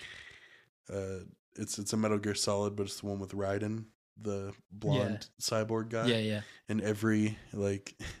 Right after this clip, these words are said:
Speaker 1: <laughs> he can go up to anything and grab the battery out of it, crush it,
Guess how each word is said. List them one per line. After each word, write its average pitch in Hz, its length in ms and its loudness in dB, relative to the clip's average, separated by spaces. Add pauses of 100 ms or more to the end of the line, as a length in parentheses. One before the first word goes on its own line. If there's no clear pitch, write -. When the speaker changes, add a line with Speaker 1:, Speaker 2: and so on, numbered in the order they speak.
(140)
Speaker 1:
<laughs> - 360 -18
he 131 100 2
can 131 180 2
go 104 240 6
up 107 160 2
to 95 140 -2
anything 117 560 -2 (680)
and 110 160 -2
grab 104 300 -2
the 110 80 -6
battery 104 480 -2
out 117 140 -6
of 123 120 -6
it, 120 220 -6 (500)
crush - 400 -2
it, 123 140 -2